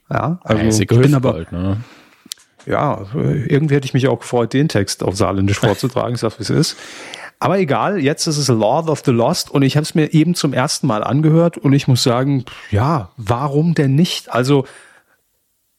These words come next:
Speaker 1: sorgt auf jeden Fall für Aufsehen, es ist viel Pyro und, und Glitter, äh,
Speaker 2: Ja,
Speaker 1: im, im,
Speaker 2: ich
Speaker 1: im Spiel.
Speaker 2: ich hatte so den
Speaker 1: Und das
Speaker 2: Eindruck,
Speaker 1: ist ja
Speaker 2: dass
Speaker 1: nicht
Speaker 2: das,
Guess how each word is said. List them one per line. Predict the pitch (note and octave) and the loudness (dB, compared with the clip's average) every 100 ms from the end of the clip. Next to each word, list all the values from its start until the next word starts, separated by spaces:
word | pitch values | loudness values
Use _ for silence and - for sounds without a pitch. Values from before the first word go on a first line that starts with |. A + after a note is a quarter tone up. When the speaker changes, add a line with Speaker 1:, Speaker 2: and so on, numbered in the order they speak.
| - | -2
Speaker 1:
sorgt | B2 D#3 F#3+ | 0 2 0
auf | E3 - | -4 0
jeden | D3+ F3 | 2 4
Fall | E3 | 2
für | C3+ - | 0 0
Aufsehen, | B2 E3+ - F#3 F3+ | 0 0 0 2 4
es | D3 | 4
ist | C#3+ | 0
viel | - F3 E3 | 0 2 2
Pyro | - - F#3 F#3+ F#3+ F#3+ | 2 2 4 4 4 2
und, | F#3 C3 C#3 - | 2 0 0 0
und | A#2+ - | 0 0
Glitter, | - F3 E3 C#3 F#3 D#3 | 0 2 0 0 -2 0
äh, | B2 B2 | 2 4
Speaker 2:
Ja, | A#2+ D3+ | 4 2
Speaker 1:
im, | A#2+ B2 - - | 2 -2 -6 -4
im, | |
Speaker 2:
ich | B2 C#3 | 0 2
Speaker 1:
im | C#3 | 2
Spiel. | B2 - B2 C3 F3 - | 0 0 2 4 2 -2
Speaker 2:
ich | - | -4
hatte | C3 C#3 | 0 2
so | |
den | D3 C#3 | 0 0
Speaker 1:
Und | |
das | A#2+ | 0
Speaker 2:
Eindruck, | C3+ B2 C#3+ | 2 4 4
Speaker 1:
ist | C3 | 4
ja | C#3+ | 2
Speaker 2:
dass | |
Speaker 1:
nicht | C3+ | 2
Speaker 2:
das, | C#3 | 2